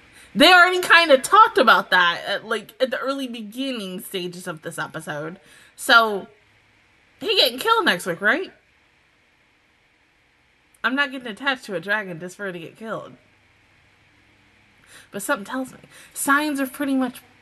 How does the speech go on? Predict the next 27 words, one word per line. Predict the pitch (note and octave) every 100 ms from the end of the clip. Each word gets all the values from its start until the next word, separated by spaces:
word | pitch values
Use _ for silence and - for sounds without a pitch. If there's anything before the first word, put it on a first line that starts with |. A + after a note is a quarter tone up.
| _
pointing | - - D#4 C4+ E3
to | D3+ -
that. | - - _ _ _ _ _ _ _ _ _ - - -
That's | C4
all | B3+
I | A#3+
really | A#3+ A3
gotta | F#3 F#3+
say. | G3 - - - _ -
Uh, | C3
but, | G#3+ F#4+
I | B4+ G4+
mean, | B4 B4+
it | B4
was | A#4+ G#4+
interesting | G#4+ G#4+ G#4+ G#4
for, | F4+ F4
uh, | D#4+ - _ _ _ _ _ _ _ _ _ _ _ _ _ _ -
what | C4
it | A3+ G3
was. | F#3+ G3 F#3 C#3+ D#3 F#3+
Let's | A3
just | A#3 A#3
say | G#3 F3+
that. | E3+ C#3+ A2+ -
I |
mean, | A#3 A#3 G#3+ G3 F#3